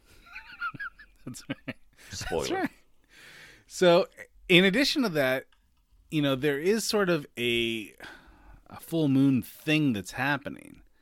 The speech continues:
Speaker 1: but it doesn't necessarily have to happen during the full moon. Like, you've got, they, like, Jack has heightened senses all of the time.
Speaker 2: Right.
Speaker 1: Right?
Speaker 2: Yeah, that's a good point,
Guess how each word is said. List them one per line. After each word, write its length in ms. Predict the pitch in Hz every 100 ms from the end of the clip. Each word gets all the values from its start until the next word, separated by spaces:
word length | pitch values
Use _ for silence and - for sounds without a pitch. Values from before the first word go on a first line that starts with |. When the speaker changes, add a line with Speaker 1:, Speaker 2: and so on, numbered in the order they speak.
| _ _ _ _ _ _ _
Speaker 1:
but 140 | 147 131
it 60 |
doesn't 280 | 202 214 147
necessarily 680 | 151 185 220 185 202 165 117
have 360 | 95 127 170
to 100 | 208
happen 440 | 190 226 226 240 233
during 220 | 247 240
the 40 |
full 240 | - 240 226
moon. 380 | 226 240 269 - _ _ _ _ _ _ _ _ _ _ _ _ _
Like, 220 | - 107 139
you've 160 | 127
got, 140 | 175 156
they, 180 | 165 -
like, 340 | 143 131 131
Jack 360 | 160 247 247 -
has 320 | 190 160 -
heightened 420 | - - 208 151
senses 400 | - 185 143 120
all 260 | 127 143 139
of 100 | 90
the 80 | 90
time. 440 | - 82 - - _ _ _ _ _ _ -
Speaker 2:
Right. 120 | 65 95
Speaker 1:
Right? 140 | 101 -
Speaker 2:
Yeah, 240 | 104 87
that's 160 | 87 127
a 40 |
good 120 | 113
point, 320 | - 92 55